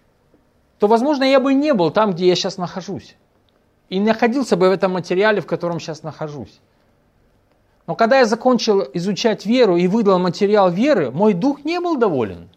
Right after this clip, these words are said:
И это было, меня очень удивило в свое время. Потому что я думал, что класс веры и тот материал, который я приготовил, это своего рода, знаете, как кульминация реализации моего призвания, в котором я дальше буду двигаться.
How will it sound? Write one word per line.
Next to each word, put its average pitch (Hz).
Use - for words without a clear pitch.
И 196
это 202
было, 190
меня 190
очень 170
удивило 190
в -
свое 107
время. 98
Потому 233
что 247
я 247
думал, 226
что 202
класс 214
веры 196
и -
тот 170
материал, 170
который 143
я 135
приготовил, 127
это 226
своего 247
рода, 226
знаете, 214
как 196
кульминация 240
реализации 175
моего 143
призвания, 117
в -
котором 277
я 185
дальше 185
буду 139
двигаться. 95